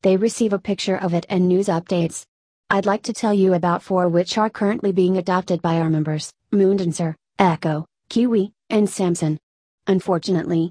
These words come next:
Echo is being rather elusive this year and hasn't yet been sighted by our observers.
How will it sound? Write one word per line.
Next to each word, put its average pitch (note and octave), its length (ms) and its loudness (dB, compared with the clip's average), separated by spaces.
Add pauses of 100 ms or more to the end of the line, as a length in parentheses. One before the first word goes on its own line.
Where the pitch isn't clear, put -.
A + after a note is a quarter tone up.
(220)
Echo G3 300 0
is - 180 -6
being F3+ 280 2
rather F3+ 320 0
elusive G3 440 -2
this A3+ 240 -2
year E3+ 320 2
and F3+ 120 2
hasn't F#3+ 360 -2
yet A3+ 220 0
been G#3 140 0
sighted F3 360 -2
by F3 160 0
our F3 80 2
observers. F3 600 -4